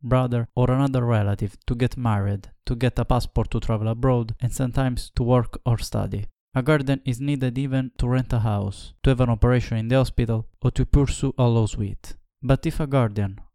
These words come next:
also called a tutor, abuses a woman or restricts her freedom, it is virtually impossible to have recourse to justice. It all started in July, when an Arabic Twitter hashtag, which translates as "Saudi women want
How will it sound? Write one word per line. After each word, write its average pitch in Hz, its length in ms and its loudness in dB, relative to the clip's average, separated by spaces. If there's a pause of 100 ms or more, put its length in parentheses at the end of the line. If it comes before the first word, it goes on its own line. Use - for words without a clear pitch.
also 123 320 0
called 117 220 2
a 110 60 2
tutor, 101 440 -4 (260)
abuses 127 440 0
a 131 100 -2
woman 107 380 -2 (100)
or 113 120 4
restricts 113 500 -2
her 113 80 -2
freedom, 113 580 -4 (300)
it - 160 -2
is 135 100 -2
virtually 139 440 2
impossible 101 680 0 (160)
to - 80 4
have 104 100 2
recourse 107 440 2
to 110 120 0
justice. - 720 -4 (720)
It - 180 -6
all 135 120 2
started 127 560 -2
in 123 120 -4
July, 98 440 0 (680)
when 113 340 2
an 113 120 0
Arabic 120 480 -2
Twitter 120 300 0
hashtag, 110 540 -2
which - 200 -6
translates 113 680 -2 (100)
as 110 340 -2 (140)
"Saudi 135 380 0
women 101 500 0
want 123 200 0